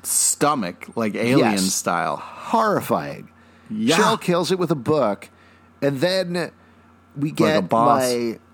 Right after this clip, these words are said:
Speaker 2: favorite le-, slash least favorite part of the storyline, which is that Cheryl is there about
Speaker 1: <laughs>
Speaker 2: to sew up Jason's stomach,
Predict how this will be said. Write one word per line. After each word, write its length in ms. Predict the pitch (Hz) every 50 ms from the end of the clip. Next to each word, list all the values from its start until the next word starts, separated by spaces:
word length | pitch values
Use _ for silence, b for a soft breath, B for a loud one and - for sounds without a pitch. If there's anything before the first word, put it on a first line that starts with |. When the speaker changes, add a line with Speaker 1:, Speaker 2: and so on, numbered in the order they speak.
| _ _ _ _ - -
Speaker 2:
favorite 600 | - - - - 226 269 285 247 - 254 247 - - _ - _ _ -
le-, 460 | 135 127 135 143 156 202 196 175 165
slash 480 | - - - 156 156 156 156 - - 139
least 260 | 139 139 135 - -
favorite 240 | - 131 120 117 110
part 180 | - 123 110 104
of 60 | 101
the 60 | 98
storyline, 640 | - - - 160 147 131 120 113 107 104 101 92 87 B B B B B B B -
which 220 | 131 135 123 -
is 120 | 143 117 120
that 360 | 143 131 123 120 117 - -
Cheryl 380 | - - - 170 175 185 185
is 120 | 160 120 107
there 300 | 135 120 117 113 110 113
about 320 | 95 120 110 139 127 123
Speaker 1:
<laughs> 20 | -
Speaker 2:
to 80 | 202
sew 420 | - - - - - 160 147 165 160
up 220 | - 139 123 -
Jason's 420 | - 143 135 131 - - 123 104
stomach, 460 | - - - 151 143 131 120 107 -